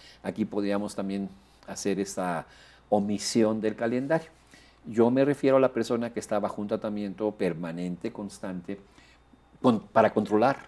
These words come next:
por ejemplo, un diabético, para controlar su, su diabetes, una, eh, una anti-, una persona depresiva, su, su antidepresivo, eh, una persona con problemas cardíacos, su tratamiento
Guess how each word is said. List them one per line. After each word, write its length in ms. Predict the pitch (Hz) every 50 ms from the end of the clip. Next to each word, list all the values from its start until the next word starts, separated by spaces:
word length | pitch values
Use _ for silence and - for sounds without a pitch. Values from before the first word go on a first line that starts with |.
| - -
por 100 | 98 -
ejemplo, 220 | 104 95 95 101
un 100 | 98 101
diabético, 560 | 101 104 104 123 113 92 - 104 95 - 107
para 180 | 90 92 85 82
controlar 440 | - 92 90 90 90 90 90 92 -
su, 280 | - - 92 85 80 - - - - - - - _ _ _
su 240 | - - - 87 82
diabetes, 720 | 90 95 92 113 110 101 92 - 98 98 92 - - 95
una, 560 | 87 87 87 87 87 87 85 82 80 78 - - - - - - _ _ -
eh, 580 | - 82 80 78 - - - 151 151 156 - - - _
una 160 | 90 92 101
anti-, 140 | 101 92 -
una 180 | 90 92 95 90
persona 240 | 98 90 104 101 95
depresiva, 760 | 92 90 - 92 - - 107 101 95 92 95 92 92 - - -
su, 260 | - 92 82 80 76 -
su 240 | - - 87 80 -
antidepresivo, 840 | 165 - 170 151 156 - 143 165 - - 120 107 101 92 95 92 - - _ - - - - - - _ _
eh, 720 | - 82 82 80 - - - - - - 156 156 - 78 _ _ _ _ _ _ _ _ - -
una 200 | - 104 104 92
persona 260 | 80 90 - 101 101 95
con 140 | - 85
problemas 340 | 82 87 87 90 90 90 -
cardíacos, 800 | - 82 78 82 92 92 87 87 - 90 87 - - - - -
su 240 | - - - 87 82
tratamiento 760 | - 90 87 85 82 87 87 82 80 - 87 82 82 82